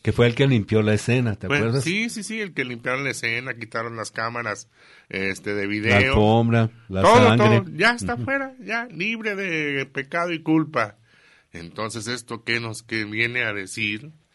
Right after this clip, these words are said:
Speaker 2: Que hay un control, este, totalmente de lo que está sucediendo en el estado de Jalisco y como se ha denunciado en diferentes foros. Es inconcebible, Pepe,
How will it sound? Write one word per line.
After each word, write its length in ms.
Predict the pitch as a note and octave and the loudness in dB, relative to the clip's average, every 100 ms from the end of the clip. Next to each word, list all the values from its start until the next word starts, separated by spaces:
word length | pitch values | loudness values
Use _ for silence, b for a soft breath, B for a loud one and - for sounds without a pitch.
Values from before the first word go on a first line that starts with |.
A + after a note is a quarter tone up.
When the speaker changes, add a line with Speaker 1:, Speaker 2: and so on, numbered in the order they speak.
| b b b b _ | b b b b _
Speaker 2:
Que 100 | G#2+ | -2
hay 100 | C3 | -2
un 160 | D#3+ D#3 | -4 -8
control, 880 | C3 G#2 F#2 - G#2 G#2+ B2 C3 C3+ _ _ _ _ _ | -6 -6 -10 -8 -4 -4 -6 -12 -20 _ _ _ _ _
este, 1300 | - F2+ F2 - - F2+ F2+ F2 F2 F2 F2 E2+ E2+ D#2+ _ | -10 -8 -8 -10 -8 -4 -2 0 0 -2 -4 -6 -10 -14 _
totalmente 1200 | B2+ B2+ A2+ - C#3+ C#3+ C3 C3+ C#3 C3 B2 C3 | -4 -4 -4 -4 -4 -6 -8 -6 -6 -6 -10 -10
de 80 | A#2+ | -8
lo 160 | G2+ - | -8 -12
que 80 | G2 | -14
está 180 | G#2+ | -12
sucediendo 800 | G#2+ G#2 G2 F#2+ G2 G#2 G#2 G2 b b b b | -14 -14 -14 -12 -12 -10 -10 -12 b b b b
en 180 | F2 F2+ | -12 -8
el 140 | F2+ F2 | -8 -8
estado 380 | - A2+ G#2+ | -4 -2 0
de 100 | G2 | -2
Jalisco 640 | - F2+ F2+ G#2+ G#2+ - A#2 | -4 -8 -6 -8 -8 -10 -10
y 40 | |
como 240 | G2+ F#2 | -8 -8
se 140 | F2 G#2+ | -6 -4
ha 60 | |
denunciado 480 | A2+ G#2 F#2 G#2+ G#2+ | -4 -6 -8 -6 -4
en 100 | G#2 | -6
diferentes 560 | F2+ - F2+ F#2+ G2 - | -12 -10 -10 -10 -12 -12
foros. 440 | F2+ F2+ A#2 - B B B B B B - | -10 -10 -12 -18 B B B B B B -6
Es 220 | C#3 C#3 | -4 -4
inconcebible, 1200 | D3 A#2+ A2 A2 G#2 F#2 G#2 G2+ A#2 C3+ B2+ A2+ | -6 -6 -4 -4 -6 -4 -2 -2 -4 -6 -4 -6
Pepe, 600 | - A2 A2 C#3 E3+ F#3+ | -2 -4 -4 -8 -10 -16